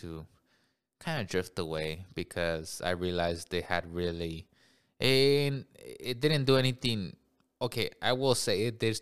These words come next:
do something very important for me, and that was the discipline part. You know, showing up and obviously working hard and all that stuff. But the rest of the, like, the rest, it, it didn't serve me because, you know, I was just lifting and, you know, the,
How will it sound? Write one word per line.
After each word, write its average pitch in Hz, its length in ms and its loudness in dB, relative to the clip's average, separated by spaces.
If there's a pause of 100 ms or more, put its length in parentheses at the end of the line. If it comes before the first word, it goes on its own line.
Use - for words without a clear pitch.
(120)
do 113 160 2
something 104 480 -4
very 95 180 0
important 101 440 -2
for 110 140 -4
me, 110 200 -4
and 87 160 -4
that 85 120 -2
was 92 200 -2
the 87 140 -6 (180)
discipline 113 520 -2
part. 127 320 -2 (760)
You 92 120 -8
know, 90 100 -4
showing 113 420 -2
up 101 400 2
and 82 220 -4
obviously 90 360 -4
working 104 360 -4
hard 98 380 0
and 80 160 -6
all 85 80 -2
that 98 180 -2
stuff. - 240 -4
But - 140 -10
the 87 80 -4
rest 104 260 -2
of 104 120 -4
the, 104 260 0 (300)
like, - 140 -8 (160)
the 98 100 -2
rest, 110 520 2 (160)
it, - 240 -8
it - 280 -6
didn't 92 200 0
serve - 280 -6
me 73 220 -12
because, 95 400 -2 (840)
you 95 120 -12
know, 95 120 -6
I 92 120 0
was 104 160 -2
just 95 240 -2
lifting 101 680 0
and, 80 280 -8 (580)
you 98 80 -8
know, 92 120 -4
the, 90 120 -4